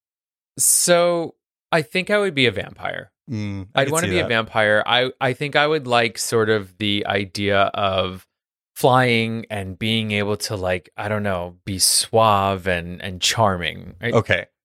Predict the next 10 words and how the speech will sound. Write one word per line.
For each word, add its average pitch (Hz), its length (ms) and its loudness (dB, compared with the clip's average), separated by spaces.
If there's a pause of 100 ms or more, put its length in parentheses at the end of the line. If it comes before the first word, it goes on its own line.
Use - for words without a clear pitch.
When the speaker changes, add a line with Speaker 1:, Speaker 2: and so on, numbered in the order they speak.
(120)
Speaker 1:
Yeah. - 160 -2
Speaker 2:
So 113 260 4
you're 113 260 0
thinking, 135 360 -2
like, 107 180 -2
Bram 98 320 2
Stoker's 95 960 -4 (240)
Dracula, 104 760 2
like, 95 240 -2
that 95 240 0